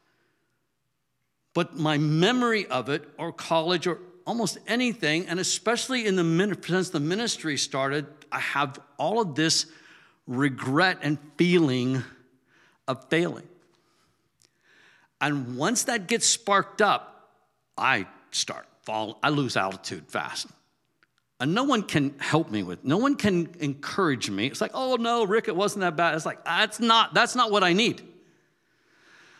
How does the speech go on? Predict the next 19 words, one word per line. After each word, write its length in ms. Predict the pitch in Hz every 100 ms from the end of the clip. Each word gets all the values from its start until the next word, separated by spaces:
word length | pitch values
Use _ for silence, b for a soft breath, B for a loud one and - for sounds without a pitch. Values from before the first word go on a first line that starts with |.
| b _
This 300 | 127 170 -
thing 300 | 240 277 262
gets 200 | 214 -
started, 540 | - - 202 180 160
it's 160 | 165 139
bigger 300 | 139 233 233
than 180 | 196 175
what 140 | 170
anybody 400 | 185 185 160 165
can 200 | 160 143
fix. 340 | 127 208 170 -
Only 300 | 156 208 226
Jesus 520 | 202 175 254 190 170 -
can, 280 | - 175
and 100 | 190
I 220 | 165 170 170
know 260 | 170 208
the 180 | 220 220
answer. 380 | 269 349 160